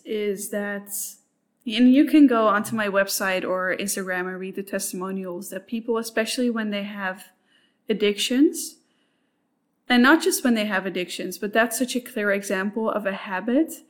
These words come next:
that we do where you wanna do it, but you don't wanna do it at the same time. So it's like, "Oh, okay, which Jessica's gonna win today?" That insecurity, that lack of self-trust.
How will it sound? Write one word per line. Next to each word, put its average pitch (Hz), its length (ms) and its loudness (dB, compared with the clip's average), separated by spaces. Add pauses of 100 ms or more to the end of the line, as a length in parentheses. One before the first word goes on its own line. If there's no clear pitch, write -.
(420)
that 214 260 2
we 220 220 0
do 220 500 2 (920)
where 220 540 4
you 220 1080 -2 (440)
wanna 233 440 6
do 214 280 2
it, 349 300 4
but 233 140 4
you 220 160 0
don't 196 280 2
wanna 190 240 -4
do 196 260 -6
it 196 60 -2
at 185 160 -6
the 190 120 -10
same 214 320 -2
time. 208 400 2
So 208 240 0
it's 196 240 -2
like, 185 280 -2
"Oh, 269 260 6
okay, 196 420 0
which 202 340 -4
Jessica's 240 540 0
gonna 220 240 -4
win 202 220 0
today?" 196 420 -10 (540)
That 214 160 4
insecurity, 196 800 -2
that 180 240 -4
lack 196 260 -2
of 220 100 -6
self-trust. 196 800 -6